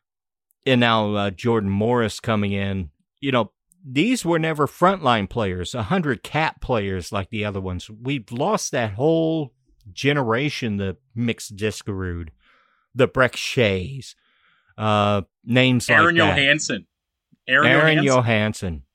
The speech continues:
Speaker 1: You know, Aaron Johansson's, uh, kind of a sad deal. He really had a lot of talent, really had a nose for goal and showed well for the national team, but injuries just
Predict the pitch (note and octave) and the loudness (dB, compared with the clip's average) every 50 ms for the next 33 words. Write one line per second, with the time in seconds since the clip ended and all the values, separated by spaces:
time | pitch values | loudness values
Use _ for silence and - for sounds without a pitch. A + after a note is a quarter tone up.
0 | _ _ _ _ _ _ B2+ C#3+ D3+ C3+ A#2+ A#2 - - C#3 D#3+ E3+ E3 D#3 C#3+ | _ _ _ _ _ _ 2 4 6 6 6 4 4 2 0 2 2 2 0 2
1 | B2 A#2 A2 G#2+ A#2 A#2+ B2 B2 - - B2 G#2 F#2+ - - G#2 G2 G2 F2 - | 2 2 2 2 2 0 0 -2 -2 -4 -4 -4 -4 -4 -4 -4 -4 -4 -6 -8
2 | _ _ _ _ _ _ _ _ _ _ _ _ _ _ _ - B3 C4+ D4+ G3 | _ _ _ _ _ _ _ _ _ _ _ _ _ _ _ -6 -2 0 0 0
3 | B2+ - - - D3 D3 D#3 D3 A#2 - A2+ A#2+ E3 G3+ C#3 F2 E2+ F2 D2+ - | 0 -4 0 0 0 2 0 -2 -2 -2 0 0 2 0 0 -2 -4 -8 -14 -18
4 | _ _ _ G#2+ A2 G#2+ G2 C#3 G3+ C4 B3+ D3+ B2 D#3 F#3+ F3+ C3 A#2+ B2 C3 | _ _ _ -8 -8 -4 -2 -2 0 2 2 2 2 2 2 2 0 2 2 2
5 | A#2+ G2 F2+ - - - B2 C#3 F#3 F3+ A2+ F#2 G2 - _ _ _ _ _ _ | 0 -2 -6 -12 -8 -6 -2 -2 -2 -2 -2 -6 -6 -10 _ _ _ _ _ _
6 | _ _ _ _ _ _ _ _ _ G2 G#2 C#3+ A#3 C#4+ C#4+ G#3 C3 B2+ F3 G3+ | _ _ _ _ _ _ _ _ _ -4 0 2 2 2 2 2 2 2 0 0
7 | E3+ B2+ A2+ A2 B2+ D#3+ F3+ F3 - - - A2+ G2+ E2 E2 A2 D3+ F#3 G3 D3+ | 0 0 0 0 0 0 -2 -4 -6 -8 -10 -10 -10 -6 -4 -2 -2 0 0 -2
8 | A2+ G#2 G2 F#2+ F2+ - - - A#2 C3 F#3+ A#3 F#3+ A2+ G#2+ G#2+ G#2 G2 - - | -2 -2 -4 -4 -6 -8 -6 -4 -2 -2 -2 -2 -2 -2 -2 -2 -2 -2 -4 -8
9 | A2 F#2+ G2 F#2+ G#2 B2 D#3 E3 - - C3+ G#2+ F#2 - G#2+ G2+ G2 F#2 E2 E2+ | -8 -8 -6 -6 -4 -4 -4 -6 -6 -4 -4 -4 -4 -4 -4 -4 -4 -6 -6 -6
10 | G2+ G2+ - _ _ - C3 C#3 C#3+ B2+ G#2+ G#2+ G2+ G2+ G2 F#2 F2 - - G2+ | -8 -8 -8 _ _ -2 0 0 0 0 -2 -4 -4 -4 -4 -6 -8 -8 -6 -6
11 | G2 F#2 - | -6 -6 -8